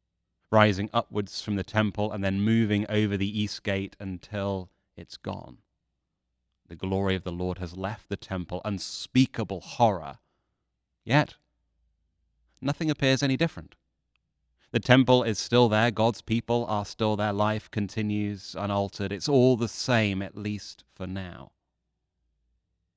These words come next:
What if the same thing happened in your church? Picture all the elements of community in your church, your main weekly gathering, the Lord's Supper, small groups, accountability, relationships, conversations after church, and so forth.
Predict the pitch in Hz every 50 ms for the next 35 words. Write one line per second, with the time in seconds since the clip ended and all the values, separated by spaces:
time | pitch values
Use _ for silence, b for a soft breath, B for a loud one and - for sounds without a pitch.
0 | _ _ _ _ _ _ b b b b b - 160 185 196 - 151 127 - -
1 | 123 117 113 104 95 113 107 101 92 101 107 98 - - 95 95 92 - - 101
2 | 98 92 95 92 98 104 101 98 98 90 - - 90 87 85 - - _ _ -
3 | - _ _ _ _ _ _ _ _ _ _ _ b b b b - 135 - -
4 | 131 - - 123 120 127 123 127 131 127 123 107 110 - - 113 113 113 113 117
5 | 123 - - 107 92 - - 113 110 113 117 117 113 - - 110 110 87 107 101
6 | 104 107 107 107 - - - 101 101 101 98 - - 107 101 95 95 95 95 95
7 | 98 101 101 101 101 104 101 95 101 104 - - - 101 101 95 95 95 98 95
8 | 95 98 95 92 87 92 92 92 - - - 87 - 90 90 87 - _ _ _
9 | _ _ - 147 143 131 117 127 123 - - - 107 - 110 110 110 101 107 101
10 | 104 104 - - 107 104 104 104 95 - - 98 101 101 101 - - 104 95 -
11 | - 101 - - _ - - - - _ _ _ _ _ _ _ _ - 107 107
12 | 104 98 113 107 98 - 107 95 107 95 - 110 - - 95 90 - - 101 -
13 | - 92 87 - - 85 90 87